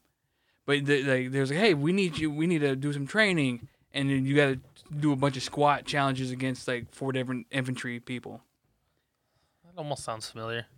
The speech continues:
Speaker 1: And I was like, "I know there's a trophy for beating 'em." And the, the controller vibrates every time you need a squat. That's your, that's your cue.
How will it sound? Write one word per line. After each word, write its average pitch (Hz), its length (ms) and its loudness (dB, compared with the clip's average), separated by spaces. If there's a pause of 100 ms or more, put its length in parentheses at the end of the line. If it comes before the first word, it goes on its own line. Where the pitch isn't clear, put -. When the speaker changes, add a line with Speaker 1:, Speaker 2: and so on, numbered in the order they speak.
(420)
Speaker 1:
And 139 320 0 (100)
I 139 80 4
was 143 120 0
like, 147 120 6
"I 143 40 6
know 170 120 8
there's 170 160 6
a 147 80 4
trophy 147 360 4
for 135 140 -2
beating 127 380 2
'em." 107 140 -12 (640)
And 135 380 -2 (360)
the, 160 140 2
the 147 260 0
controller 190 420 2
vibrates 143 600 2
every 135 160 -2
time 143 180 4
you 135 60 4
need 135 160 4
a 120 40 -2
squat. 123 440 -4 (220)
That's 143 240 -2
your, 151 80 4
that's 143 260 0
your 135 140 2
cue. 127 460 -2